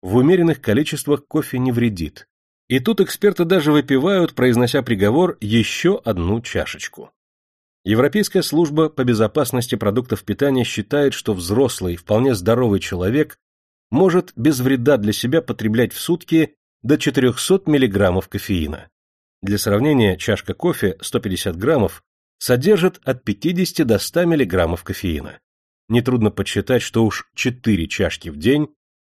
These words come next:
то, что доктор прописал. Исключение из правил составляют беременные и кормящие грудью женщины.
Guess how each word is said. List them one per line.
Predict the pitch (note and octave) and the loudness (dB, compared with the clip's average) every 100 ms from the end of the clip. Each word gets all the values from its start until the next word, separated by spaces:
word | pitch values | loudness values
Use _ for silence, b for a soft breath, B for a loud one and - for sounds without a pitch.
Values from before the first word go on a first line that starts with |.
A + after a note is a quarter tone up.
| _ | _
то, | C3 | -2
что | B2+ - B2+ B2 - | -2 0 0 0 -4
доктор | G2 G2+ F2 - D#2+ | -4 0 -2 -4 -14
прописал. | - - F#2+ - - - _ _ _ _ _ _ _ - | -12 -12 -10 -10 -12 -16 _ _ _ _ _ _ _ -6
Исключение | A#2 - C3+ G#3+ G#3+ | -4 0 0 2 2
из | F#3+ | 2
правил | - G3 G3 | 0 2 2
составляют | - - B2+ B2+ D3+ A2+ | 0 -2 0 2 2 0
беременные | F#2 F#2+ D3 D3+ D3 D3+ C#3+ | 0 0 2 0 0 2 0
и | - | -2
кормящие | A2+ G#2 G2+ E3+ - E3 | -4 -2 -2 -4 -4 -4
грудью | A#2+ F2+ D#2+ F#2+ | -2 -2 -2 -2
женщины. | F2+ F2 - - - | -2 -2 -4 -10 -14